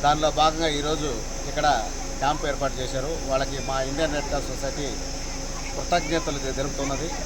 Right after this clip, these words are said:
ఎందుకంటే ఈ ఎండాకాలంలో బ్లడ్ అనేది చాలా నీడీ. ఎందుకంటే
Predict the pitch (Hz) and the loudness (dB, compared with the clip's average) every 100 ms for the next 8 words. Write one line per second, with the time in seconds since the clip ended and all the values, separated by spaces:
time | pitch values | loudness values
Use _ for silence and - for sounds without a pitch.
0 | - - - 160 175 170 156 170 147 - | -4 -4 -2 0 4 4 4 4 2 -2
1 | - - - - - 147 147 180 175 170 | -6 -6 -6 -4 -2 2 8 8 10 8
2 | 165 160 170 165 - - - - 147 160 | 6 4 2 0 -4 -6 -4 0 2 4
3 | 170 170 165 143 110 - - - - - | 4 4 2 2 -2 -4 -6 -4 -4 -4
4 | - 143 156 170 170 151 127 123 131 135 | 2 8 10 10 10 8 6 2 -2 -2
5 | 156 170 170 160 160 170 170 170 165 | 0 2 0 0 0 2 2 4 2